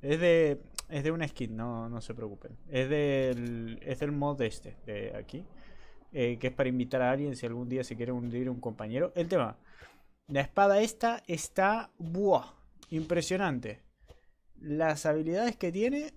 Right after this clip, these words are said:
me encantan. Además, no sé si tiene, eh, otro tipo de set de movimiento.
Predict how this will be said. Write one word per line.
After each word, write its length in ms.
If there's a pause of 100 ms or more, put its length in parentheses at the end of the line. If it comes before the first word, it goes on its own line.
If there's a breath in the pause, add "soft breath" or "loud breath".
(120)
me 360
encantan. 880
Además, 720 (100)
no 300
sé 260
si 300
tiene, 560 (1040)
eh, 440
otro 600
tipo 340
de 120
set 220
de 180
movimiento. 1000